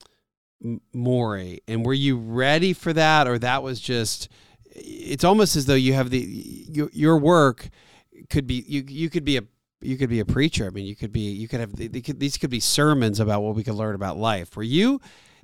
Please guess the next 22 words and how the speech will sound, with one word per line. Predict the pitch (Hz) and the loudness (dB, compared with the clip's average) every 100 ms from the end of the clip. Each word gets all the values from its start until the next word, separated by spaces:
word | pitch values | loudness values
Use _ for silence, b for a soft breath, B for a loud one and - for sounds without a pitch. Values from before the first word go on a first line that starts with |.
| _ - | _ -14
did | 127 139 | 0 2
you | 139 170 | 2 2
set | - 170 190 | 2 4 4
out | 185 196 247 - | 6 4 2 0
to | 165 | 2
do | 131 139 156 | 4 6 8
that, | 180 185 175 | 8 6 4
or | |
did | 127 | 2
you | 131 | 0
have | 123 - | -2 0
any | 156 170 170 | 2 4 6
idea | 151 135 151 | 4 4 4
you | 151 139 | 4 2
would | 139 | 0
end | 123 131 | 0 2
up | 139 113 139 | 2 2 2
being | 135 135 131 120 b b | 4 4 2 -4 b b
someone | - 151 143 | -2 0 0
that | 131 | -2
almost | 127 127 127 120 | -2 -2 -2 -6
would | 127 117 | -8 -12